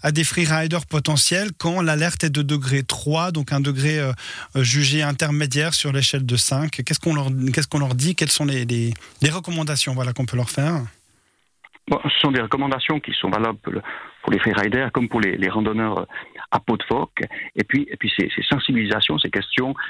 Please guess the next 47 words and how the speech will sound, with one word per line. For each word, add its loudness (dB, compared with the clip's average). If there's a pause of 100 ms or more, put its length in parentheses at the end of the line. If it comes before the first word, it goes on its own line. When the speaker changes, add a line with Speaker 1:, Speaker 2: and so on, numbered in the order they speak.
(140)
Speaker 2:
eh 0
bien, 2
elles 0
ont 0
trait, 0
euh, -2
au, -4 (200)
au 4
matériel 2
qu'il 0
faut 0
avoir, 0 (440)
euh, 2 (260)
à, 0
à -2
la 0
formation, 0
aux -6
formations 0
qui -4
existent, -2 (640)
euh, 2 (180)
et, 0
et, -6
et 2
surtout, 0
encore -2
une 0
fois, 0 (260)
sur -2
ce 0 (100)
fait 0 (220)
que 2
degré 2
trois -2
égale -2
je 4
ne 2
sors -2
pas 0
des 0
pistes, -2 (440)
à 4
moins 2
que -2
j'ai 0
de, -6